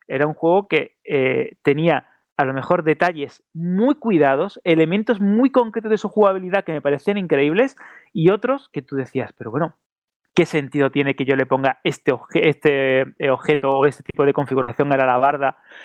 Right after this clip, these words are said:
si en teoría la que yo tengo es mejor, pero este me dice el juego que por nivel es más interesante? Eh,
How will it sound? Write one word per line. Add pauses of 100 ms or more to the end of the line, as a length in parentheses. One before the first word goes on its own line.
(120)
si
en
teoría
la
que
yo
tengo
es
mejor, (300)
pero
este
me
dice
el
juego
que
por
nivel
es
más
interesante? (240)
Eh,